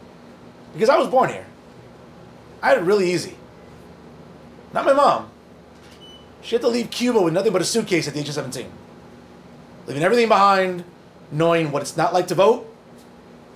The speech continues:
what it's not, not like, not have a free press, what it's like to not have any basic civil rights. My dad, on the other hand, left a bad economy in Colombia. They came here not knowing English,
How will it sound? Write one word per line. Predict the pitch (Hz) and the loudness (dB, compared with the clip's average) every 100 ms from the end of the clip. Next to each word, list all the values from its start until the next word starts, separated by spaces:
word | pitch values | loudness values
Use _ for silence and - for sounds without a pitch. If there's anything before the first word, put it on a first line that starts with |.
| - | -14
what | 120 | -12
it's | - | -8
not, | 143 143 | -10 -10
not | 127 147 - - | -10 -10 -12 -10
like, | 151 - 117 - - | -8 -8 -16 -18 -12
not | 139 | -4
have | 143 | -2
a | 143 | -2
free | - 139 | -4 0
press, | 180 240 - - - - - - - - - - - - - - - - - - - | 2 2 0 -8 -14 -20 -20 -20 -20 -20 -20 -20 -20 -20 -20 -20 -20 -20 -20 -20 -12
what | 127 | -12
it's | 123 | -8
like | 151 156 | -8 -6
to | |
not | 147 147 | -4 -2
have | 147 143 - | -2 -2 -4
any | 175 208 | -4 0
basic | 180 175 - | 0 0 -6
civil | 156 135 | -6 -8
rights. | 113 - - - - - - - - - - - - - - - - - | -10 -14 -20 -20 -20 -20 -20 -20 -20 -20 -20 -20 -20 -20 -20 -20 -18 -6
My | 233 | 4
dad, | 277 | 4
on | 277 | 6
the | |
other | 262 254 | 4 4
hand, | 220 220 220 - - - - - - | 2 0 -6 -14 -20 -20 -20 -12 -6
left | 202 | -2
a | 180 | 2
bad | 208 | 2
economy | 208 190 208 208 | 2 0 0 -2
in | 196 | -4
Colombia. | 202 202 - - - - - - - - - - - | -2 -2 -2 -12 -20 -20 -20 -20 -20 -20 -20 -20 -16
They | 135 | -12
came | 139 180 180 | -2 0 2
here | 175 170 | 4 2
not | 127 | -2
knowing | 117 117 | -6 -2
English, | 220 294 - - | -2 -2 -6 -8